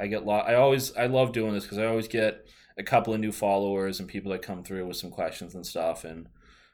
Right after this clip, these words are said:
like most of, I probably, I assume everyone that listens to this podcast like to geek out on the,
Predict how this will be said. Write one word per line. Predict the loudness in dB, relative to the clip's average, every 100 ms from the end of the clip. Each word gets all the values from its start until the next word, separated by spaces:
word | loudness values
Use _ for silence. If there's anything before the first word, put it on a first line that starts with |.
| _ -20 -12 -2
like | -2 0
most | 0 -2 -2
of, | -4 -4
I |
probably, | -6 0 0 2
I | -2
assume | -4 -4 -6
everyone | -6 -6 -8
that | -8
listens | -8 -8 -10
to | -10
this |
podcast | -4 -2 -2 -2 -4 -4 -4
like | -6 -8
to |
geek | -14 -14 -8
out | -4 -4 -4
on | -8
the, | -12